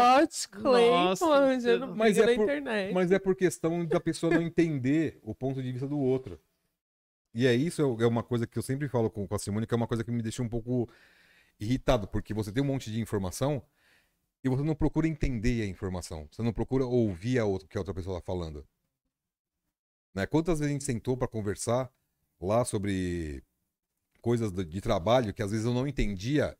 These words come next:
Speaker 3: e eu sentia que eu tava sendo, tava rebatendo o assunto,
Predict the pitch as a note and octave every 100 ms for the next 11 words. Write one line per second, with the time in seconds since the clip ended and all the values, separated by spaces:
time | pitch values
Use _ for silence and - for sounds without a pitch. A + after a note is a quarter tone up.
0 | - A2+ - C3 - D3 D3 C3 B2+ A#2+
1 | - _ _ _ _ - B2 A#2 A2+ G2
2 | F#2 D#2+ D2+ _ _ _ G2+ - B2 A#2+
3 | B2+ C#3+ C3+ C#3+ D#3+ D3+ A2 - D3+ E3+